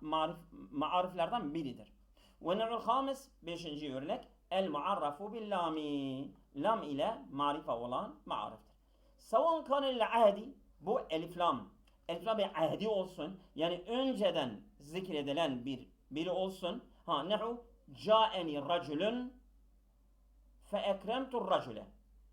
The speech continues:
Fe ersalna rasûlen,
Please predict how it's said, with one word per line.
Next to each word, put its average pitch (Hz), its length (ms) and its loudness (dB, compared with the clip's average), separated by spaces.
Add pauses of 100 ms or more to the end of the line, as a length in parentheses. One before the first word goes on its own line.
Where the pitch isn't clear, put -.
(680)
Fe 190 60 0
ersalna 196 800 2 (1120)
rasûlen, 233 640 0